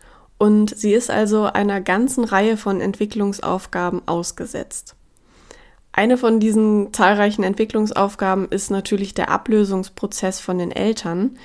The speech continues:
hin zu einem selbstständigen Individuum im sozialen Kontakt zur Peer Group. Hier an dem Punkt kann Social Media Fluch und Segen zugleich sein.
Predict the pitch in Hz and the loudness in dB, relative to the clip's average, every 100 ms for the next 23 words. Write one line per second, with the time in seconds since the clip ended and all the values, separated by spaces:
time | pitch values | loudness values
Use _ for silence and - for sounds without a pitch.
0 | - - _ 226 214 208 190 190 185 180 | -20 -20 _ 2 2 2 0 2 0 0
1 | 214 247 - 208 202 190 190 190 190 190 | 2 2 -2 0 0 0 -2 -2 -4 -2
2 | 226 240 202 202 208 190 185 190 - 185 | 0 2 2 0 -2 -4 -4 -8 -6 -6
3 | 190 190 180 175 180 - - - - 220 | -6 -6 -8 -6 -8 -10 -12 -12 -8 -4
4 | 170 - - - - - - _ _ _ | -4 -4 -8 -8 -16 -16 -20 _ _ _
5 | - _ _ _ - 240 254 247 208 214 | -20 _ _ _ -2 4 4 6 4 6
6 | 240 - 240 247 254 - 214 208 214 220 | 4 6 4 4 2 -4 0 2 2 0
7 | - - - - - 214 - 196 190 233 | -4 -20 -20 -6 0 0 2 0 2 2
8 | 240 214 202 202 233 240 - 196 - 196 | 2 2 2 -2 -4 -4 -2 -6 -2 0
9 | 202 196 185 175 165 165 - 175 170 208 | 0 -2 -6 -4 -4 -4 -6 -8 -8 -10